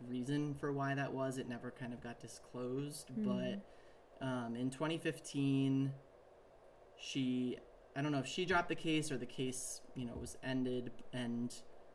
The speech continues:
Speaker 1: um, it seemed like, you know, everything was well. Hogan said,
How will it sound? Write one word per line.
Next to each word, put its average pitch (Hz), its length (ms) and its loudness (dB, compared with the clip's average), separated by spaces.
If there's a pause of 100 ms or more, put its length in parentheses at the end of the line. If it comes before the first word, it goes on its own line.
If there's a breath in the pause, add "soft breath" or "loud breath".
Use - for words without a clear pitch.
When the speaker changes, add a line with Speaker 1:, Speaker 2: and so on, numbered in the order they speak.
(420)
Speaker 1:
um, 120 320 -2
it 123 100 -2
seemed 143 300 4
like, 131 240 2 (580)
you 131 80 2
know, 123 120 0
everything 123 320 0
was 123 140 -2
well. 123 360 -2
Hogan 131 340 2
said, 123 400 2